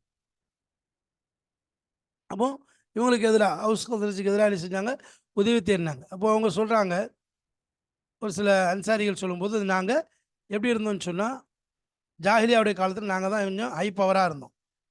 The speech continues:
யூதர்களை விட நாங்க கொஞ்சம் மிகச்சி இருந்தோம் சில இடங்கள்ல. அப்ப நாங்க ஷிர்க்வாசிகளா இருந்தோம். அப்ப அவங்க வேதகா-, வேதக்காரர்களா இருந்தாங்க." அப்ப எப்படின்னு சொன்னா, அவங்க அடிக்கடி சொல்லுவாங்க, "ஒரு நபி வரப்போறாங்க, எங்களுக்கு ம-, ஒரு நபி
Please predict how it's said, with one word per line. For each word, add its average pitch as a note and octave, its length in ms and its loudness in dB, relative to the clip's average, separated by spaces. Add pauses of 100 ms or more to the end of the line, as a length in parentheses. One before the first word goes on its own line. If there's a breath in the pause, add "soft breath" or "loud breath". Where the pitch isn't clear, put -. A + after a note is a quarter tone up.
(160)
யூதர்களை G3+ 340 0
விட G3+ 120 0
நாங்க G3+ 240 -2
கொஞ்சம் G#3+ 280 -6
மிகச்சி A3 260 -2
இருந்தோம் F#3 240 -2
சில F3+ 100 -4
இடங்கள்ல. E3+ 320 -6 (600)
அப்ப F#3+ 120 -4
நாங்க A#3+ 520 4
ஷிர்க்வாசிகளா G3 760 0
இருந்தோம். F3+ 300 -8 (760)
அப்ப F#3 160 0
அவங்க A#3+ 400 4
வேதகா-, G3 440 0
வேதக்காரர்களா F#3+ 580 -2
இருந்தாங்க." D#3 340 -8 (920)
அப்ப G#3 120 0
எப்படின்னு A#3+ 220 4
சொன்னா, A3+ 160 4
அவங்க A3 160 4
அடிக்கடி A#3 320 0
சொல்லுவாங்க, F#3+ 420 2 (600)
"ஒரு F#3 140 -4
நபி G3 200 -2
வரப்போறாங்க, E3+ 580 0 (300)
எங்களுக்கு E3 400 -10
ம-, D#3+ 100 -14
ஒரு E3 220 -6
நபி F#3 240 0